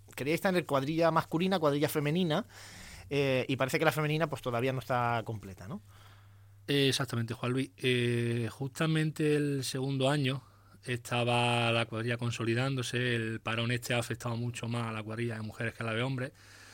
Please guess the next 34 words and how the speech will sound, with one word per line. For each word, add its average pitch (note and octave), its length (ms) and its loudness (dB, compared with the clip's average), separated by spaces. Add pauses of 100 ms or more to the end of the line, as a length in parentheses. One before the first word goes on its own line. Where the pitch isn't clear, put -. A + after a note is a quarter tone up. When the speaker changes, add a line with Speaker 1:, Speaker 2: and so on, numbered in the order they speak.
(380)
Speaker 2:
La A#2+ 140 0
de A#2 80 6
hombres C3 260 4
se A#2+ 80 -6
ha A#2 40 -2
notado A#2 260 0
también, C#3+ 400 0
pero A#2 240 -6
no, A2+ 260 -4
no A2+ 200 -4
tanto, C3 400 -4
dado A2+ 220 -2
que G#2+ 100 -4
había A2 220 0
mucho. B2+ 520 -6 (760)
Y E3 200 0
con D3+ 120 4
respecto C#3+ 300 2
a C#3+ 40 2
las D3 100 4
mujeres, D#3 420 4 (100)
al C3 160 0
no C#3 120 0
ser D#3 160 -4
una D3+ 180 0
cuadrilla D3+ 400 2
asentada C#3 880 4
ni, C3+ 720 -2 (240)
eh, A#2+ 220 -8 (160)
eh, B2 280 -4
ni A#2+ 220 2
bien, C3+ 500 6
eh, A#2+ 420 2 (280)
eh, A2+ 320 -12